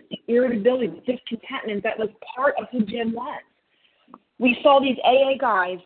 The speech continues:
come and give him a clear explanation of alcoholism, explain to him that twofold nature of his illness. However,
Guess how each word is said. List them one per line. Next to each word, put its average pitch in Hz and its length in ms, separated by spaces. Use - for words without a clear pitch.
come 254 300
and 202 180
give 220 140
him 220 100
a 226 80
clear 320 420
explanation 233 1080
of 190 100
alcoholism, 190 840
explain 302 840
to 302 60
him 180 480
that 208 140
twofold 262 420
nature 226 580
of 196 120
his 202 160
illness. 196 340
However, 262 640